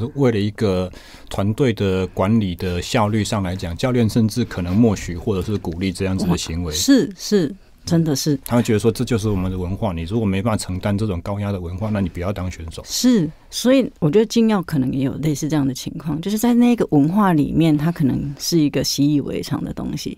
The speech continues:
Speaker 1: 嗯。
Speaker 2: 所以你在里面，反而你去 say no 的时候，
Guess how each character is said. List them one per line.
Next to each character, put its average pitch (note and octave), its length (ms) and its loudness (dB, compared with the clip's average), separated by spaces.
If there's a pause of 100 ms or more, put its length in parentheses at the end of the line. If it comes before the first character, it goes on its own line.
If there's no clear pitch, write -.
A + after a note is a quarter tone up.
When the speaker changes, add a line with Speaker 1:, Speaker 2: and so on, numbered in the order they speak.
(140)
Speaker 1:
嗯。 F2 320 -4
Speaker 2:
所 A3 140 2
以 A#3+ 40 6
你 F#3 120 2
在 G#3+ 140 4
里 E3 140 4
面， F3+ 320 4 (240)
反 C3+ 220 2
而 C#3 80 6
你 C#3+ 100 6
去 G3+ 140 0
say F#3 220 2
no F#3+ 340 4
的 C3+ 160 -2
时 - 160 -6
候， C#3+ 260 0